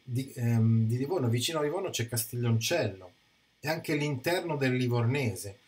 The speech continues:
Da Livorno poi verso sud parte la Maremma, che arriva fino al Grossetano. Poi ancora la campagna senese,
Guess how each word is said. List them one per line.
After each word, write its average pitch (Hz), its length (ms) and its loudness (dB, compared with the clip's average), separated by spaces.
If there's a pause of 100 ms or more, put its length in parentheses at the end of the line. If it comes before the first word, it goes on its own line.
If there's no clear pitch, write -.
(180)
Da 170 160 0
Livorno 165 540 4
poi 139 380 2
verso 120 300 0
sud 139 400 -2
parte 165 500 0
la 131 140 2
Maremma, 107 600 0 (460)
che 143 60 2
arriva 139 280 4
fino 139 480 0
al 120 160 0
Grossetano. 113 920 0 (880)
Poi 160 180 0
ancora 147 340 2
la 123 140 6
campagna 147 460 2
senese, 143 680 0